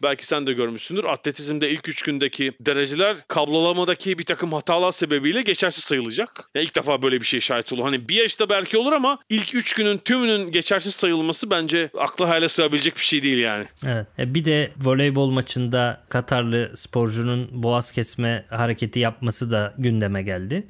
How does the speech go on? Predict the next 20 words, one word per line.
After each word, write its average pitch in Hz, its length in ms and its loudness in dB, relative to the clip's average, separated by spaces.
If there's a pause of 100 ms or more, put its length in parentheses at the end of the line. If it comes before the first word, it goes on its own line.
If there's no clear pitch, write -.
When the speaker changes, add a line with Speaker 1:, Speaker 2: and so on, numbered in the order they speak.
Speaker 2:
Genelde 143 640 0
spor 135 420 0
dışındaki 120 600 0
hadiselerle 127 920 2
<laughs> - 60 -14
gündeme 120 460 2
geliyor. 98 360 0
Konyaspor 123 640 2
stadının 117 440 -2
zeminini 113 720 0
harap 120 380 2
etmesi, 117 560 -2 (120)
işte 117 240 -4
boğaz 123 300 2
kesme 120 340 0
hareketi 110 600 0
veya 123 480 2
kablolamadaki 117 1040 0
problemler 113 640 2
gibi 101 360 -2